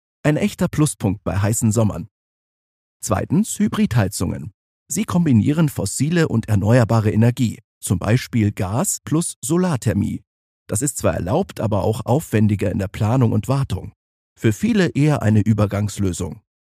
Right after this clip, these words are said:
Oft kommen sie dann in Frage, wenn eine vollständige Umstellung noch nicht möglich ist, etwa wegen Budget,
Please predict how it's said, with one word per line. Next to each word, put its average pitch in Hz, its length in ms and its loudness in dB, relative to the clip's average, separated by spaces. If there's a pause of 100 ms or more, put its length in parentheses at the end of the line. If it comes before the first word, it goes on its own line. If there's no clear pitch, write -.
(160)
Oft 175 240 -2
kommen 160 220 0
sie 131 140 -2
dann 120 180 -2
in 202 140 0
Frage, 123 440 0
wenn 120 160 0
eine 107 200 2
vollständige 143 720 -2
Umstellung 135 580 0
noch 107 180 -2
nicht 110 280 -2
möglich 165 340 -4
ist, - 320 -10 (380)
etwa 101 320 0
wegen 98 240 -2
Budget, 147 520 0